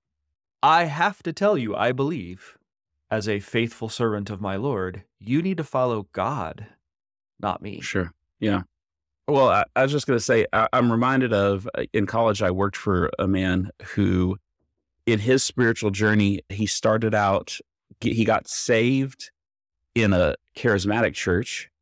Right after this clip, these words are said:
Speaker 2: went on to become a Methodist where he was nurtured and grew up in the faith, and then as an adult, finally settled on becoming a Catholic. Every single step along those stages was be like, "Wait, why are you leaving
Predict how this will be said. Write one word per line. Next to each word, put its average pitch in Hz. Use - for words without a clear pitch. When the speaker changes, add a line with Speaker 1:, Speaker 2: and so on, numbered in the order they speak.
Speaker 2:
went 117
on 113
to 98
become 104
a 95
Methodist 101
where 95
he 92
was 90
nurtured 107
and 98
grew 101
up 120
in 95
the 90
faith, 90
and 104
then 107
as 98
an 101
adult, 98
finally 110
settled 104
on 101
becoming 110
a 110
Catholic. -
Every 151
single 131
step -
along 113
those 98
stages 117
was 104
be 110
like, 101
"Wait, 120
why 113
are 143
you 120
leaving 107